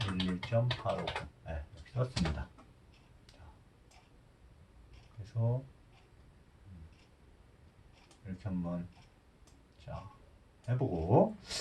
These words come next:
자, 그러면 이제, 아, 구 번 위성과 티에이비케이 간에, 이건 알고 있는 값이니까 구 번 위성과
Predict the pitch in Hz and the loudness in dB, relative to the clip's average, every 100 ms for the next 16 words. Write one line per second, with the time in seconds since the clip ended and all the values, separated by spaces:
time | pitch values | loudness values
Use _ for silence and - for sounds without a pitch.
0 | - - - - - - - - - - | -4 -2 -2 -2 -2 -6 -14 -20 -20 -20
1 | - 123 120 185 240 254 247 233 214 196 | 0 4 6 10 12 12 12 12 12 12
2 | 180 180 143 117 - - - 98 95 90 | 12 12 12 12 6 -16 -4 0 0 0
3 | 85 - - - - - - - 185 202 | -2 -8 -20 -20 -20 -20 -10 4 10 12
4 | 233 208 180 147 123 135 - - - - | 12 12 12 12 12 12 12 8 -12 -20
5 | - - - - 247 247 233 202 - 139 | -20 -18 -4 4 10 12 12 8 4 0
6 | - 196 190 185 160 123 110 127 190 120 | 2 10 12 12 10 10 12 12 10 12
7 | 123 - 139 165 165 147 117 113 - 113 | 12 12 12 12 12 12 10 8 4 4
8 | 98 92 87 - - 135 139 170 160 147 | 4 4 4 4 0 2 8 8 10 10
9 | 143 135 143 | 10 12 12